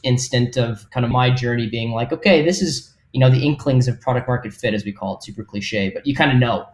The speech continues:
when it hits. And we've been doubling down ever since and kind of going down that rabbit hole and kind of building it. And then recently we raised the round. So it's been a long, you know, journey to get to where we are, but we just feel like now, and especially my time in my career, I feel like we've built a really great foundation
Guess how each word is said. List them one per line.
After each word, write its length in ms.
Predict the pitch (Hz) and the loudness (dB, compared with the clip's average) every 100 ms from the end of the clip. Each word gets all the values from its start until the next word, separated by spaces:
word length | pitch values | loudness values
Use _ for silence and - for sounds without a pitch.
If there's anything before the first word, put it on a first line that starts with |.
| - | -6
when 160 | 110 | -4
it 100 | 104 | -4
hits. 500 | 123 165 196 - - _ _ - | 0 0 0 -8 -12 _ _ -6
And 100 | 135 | -2
we've 140 | 139 139 | 0 2
been 100 | 135 | 2
doubling 360 | 139 143 131 | 2 2 2
down 200 | 135 131 | 4 4
ever 160 | 127 123 | 2 0
since 440 | - 127 139 - | -2 0 0 0
and 300 | 123 120 120 _ _ _ _ | 0 0 -2 _ _ _ _
kind 200 | - 127 | 0 0
of 80 | 123 | 2
going 240 | 127 123 117 | 2 2 2
down 200 | 123 123 | 2 2
that 180 | 120 | 0
rabbit 280 | 120 123 127 | 0 2 4
hole 220 | 123 139 131 | 4 2 4
and 200 | 123 127 | 2 0
kind 120 | 123 | -4
of 120 | 104 | -2
building 320 | 110 117 135 | -2 -2 0
it. 80 | 139 | 0
And 100 | 120 | -2
then 80 | 113 | -2
recently 400 | 120 - 120 113 | -4 -4 -6 -4
we 60 | |
raised 240 | 113 110 104 | -4 -4 -4
the 80 | 101 | -4
round. 320 | 104 95 98 | -2 -4 -6
So 280 | 104 104 - _ _ | -4 -6 -8 _ _
it's 160 | 156 160 | -2 2
been 140 | 196 | 6
a 80 | 170 | 6
long, 800 | 139 143 165 180 185 190 196 - - | 6 4 6 6 8 8 8 4 0
you 100 | 135 | 4
know, 260 | 127 123 | 6 4
journey 420 | 123 131 139 143 135 | 2 2 4 4 4
to 100 | 123 | 4
get 200 | 131 127 | 2 0
to 100 | 123 | 0
where 180 | 127 | 2
we 160 | 123 120 | 2 2
are, 180 | 120 117 | 0 0
but 160 | 113 | -2
we 80 | 120 | -4
just 220 | 120 110 | -4 -8
feel 220 | - 117 113 | -6 -4 -2
like 260 | 110 107 | -4 -4
now, 200 | 117 117 | -4 -2
and 80 | 113 | -4
especially 320 | 107 113 - | -6 -8 -6
my 160 | 113 113 | -4 -4
time 240 | - 113 | -4 -4
in 80 | 110 | -4
my 140 | 107 | -6
career, 300 | 117 - 135 | -8 -8 -4
I 40 | 131 | -4
feel 200 | 127 117 | -4 -6
like 120 | 110 | -6
we've 140 | 107 | -12
built 220 | 113 113 110 | -8 -8 -6
a 40 | |
really 200 | 110 110 | -10 -10
great 180 | 113 107 | -10 -8
foundation 720 | 107 104 101 104 - - | -4 -4 -2 -6 -6 -8